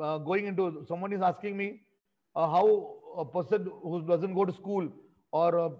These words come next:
somebody who's not into school can help. See, there is no need to go to school. Forty percent of, uh, people in I T in Pune has tried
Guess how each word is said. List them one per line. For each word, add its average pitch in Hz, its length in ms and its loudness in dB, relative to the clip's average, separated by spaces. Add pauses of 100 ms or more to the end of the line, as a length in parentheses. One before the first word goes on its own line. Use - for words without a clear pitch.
(380)
somebody 160 260 -4
who's 185 160 0
not 180 240 0
into 180 260 -2
school 190 240 -6
can 175 240 0
help. 170 240 0 (380)
See, 233 120 -8
there 214 180 4
is 226 60 -4
no 226 120 4
need 233 200 -2
to 254 60 -4
go 208 140 6
to 214 160 2
school. 165 260 -4 (340)
Forty 175 220 0
percent 226 340 2
of, 202 140 0 (100)
uh, 180 120 4
people 180 360 -2
in 202 120 0
I 185 100 0
T 185 140 -4
in 202 100 -4
Pune 180 380 2 (420)
has 170 260 2 (240)
tried 180 260 0